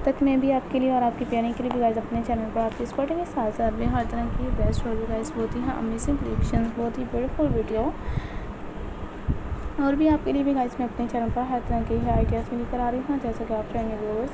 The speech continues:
भी मेरे चैनल पर देख रहे हैं और गाइस आप खुद भी मेरी वीडियो को बहुत ही ज़्यादा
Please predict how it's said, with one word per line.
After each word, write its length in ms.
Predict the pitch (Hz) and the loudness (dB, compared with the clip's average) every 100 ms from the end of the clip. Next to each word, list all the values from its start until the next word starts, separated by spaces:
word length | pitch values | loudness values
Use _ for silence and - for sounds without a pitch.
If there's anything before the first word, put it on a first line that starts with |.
| - | 0
भी 60 | |
मेरे 240 | 285 269 247 | 2 2 0
चैनल 240 | 254 247 240 | -2 -2 -4
पर 60 | 240 | -4
देख 220 | 247 240 | -4 -4
रहे 80 | 262 262 | -4 -2
हैं 680 | 269 277 - - - - - | 0 0 0 0 0 0 0
और 120 | 277 | 0
गाइस 260 | 269 285 277 | 2 2 2
आप 140 | 277 - | 0 -2
खुद 160 | 233 | -4
भी 120 | 226 247 | -2 0
मेरी 220 | 233 226 | 0 0
वीडियो 240 | 220 233 | 0 2
को 100 | 233 | 0
बहुत 280 | 226 226 233 | 0 -2 -2
ही 60 | 262 | -2
ज़्यादा 220 | 262 247 | -2 -2